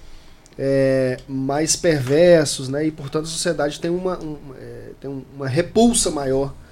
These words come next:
a esses crimes, né? Mas primeiro eu queria agradecer a participação do senhor Luiz e fazer uma pequena correção, né? Porque não é advogado do crime, é advogado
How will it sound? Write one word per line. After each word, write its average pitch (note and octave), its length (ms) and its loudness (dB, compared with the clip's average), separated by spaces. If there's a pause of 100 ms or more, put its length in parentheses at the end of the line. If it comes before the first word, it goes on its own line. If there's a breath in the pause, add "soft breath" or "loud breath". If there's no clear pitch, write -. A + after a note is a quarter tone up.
(380 soft breath)
a B2+ 120 0
esses C#3+ 320 2
crimes, A2+ 400 -6
né? C3+ 140 -4
Mas D#3+ 180 0
primeiro F#3+ 480 2
eu F3+ 120 8
queria D3+ 340 0
agradecer C#3 460 -2
a B2+ 60 -2
participação B2 600 -6
do A#2+ 80 -8
senhor C3+ 180 -4
Luiz D3+ 540 0 (800 soft breath)
e D3+ 40 2
fazer F#3 300 4
uma G#3+ 60 2
pequena F#3 320 0
correção, F#3+ 560 0
né? B2 100 -2
Porque C3 280 -6
não D#3+ 220 2
é D3 80 4
advogado D#3 520 0
do E3 80 -6
crime, D#3 440 2
é B2 40 -4
advogado C#3 480 -2